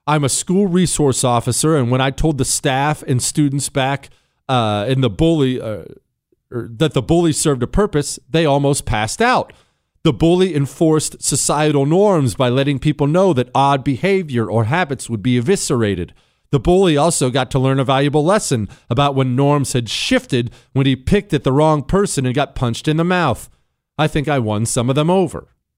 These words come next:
Semper Fi, and he says I can use his name. His name is Steven.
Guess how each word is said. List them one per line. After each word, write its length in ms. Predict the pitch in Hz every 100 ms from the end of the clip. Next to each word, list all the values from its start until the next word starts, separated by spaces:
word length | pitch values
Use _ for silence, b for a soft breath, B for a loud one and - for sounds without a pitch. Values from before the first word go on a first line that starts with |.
| _
Semper 360 | - 110 120
Fi, 360 | 123 147 110 90
and 100 | 87
he 120 | 92
says 360 | 90 - 110 92
I 280 | 107 113 104
can 160 | 107
use 180 | 104 101
his 160 | 107 101
name. 160 | 107
His 140 | 98 87
name 180 | 98
is 80 | 101
Steven. 440 | - 139 120 76